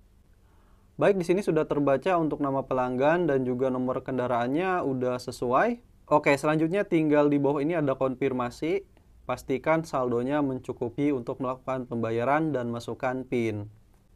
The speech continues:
Oke, teman-teman, di sini saya sudah melakukan pembayaran dan di sini transaksi sedang diproses. Ada keterangan setruk berikut adalah dokumen sah dan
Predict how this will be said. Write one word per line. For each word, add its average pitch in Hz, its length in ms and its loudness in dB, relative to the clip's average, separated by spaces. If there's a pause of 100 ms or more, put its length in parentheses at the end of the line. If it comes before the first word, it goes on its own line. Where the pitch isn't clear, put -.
Oke, 180 240 4
teman-teman, 202 400 0
di 180 80 4
sini 175 480 0
saya 165 400 2
sudah 147 320 0
melakukan 135 480 0
pembayaran 131 800 2 (320)
dan 131 160 -2
di 127 80 -6
sini 151 160 -2
transaksi 139 560 -2
sedang 131 320 -4
diproses. 127 800 -4 (240)
Ada 160 240 4
keterangan 196 480 2
setruk 185 560 0
berikut 151 560 0
adalah 147 400 2
dokumen 143 720 0
sah 160 240 -4
dan 139 240 0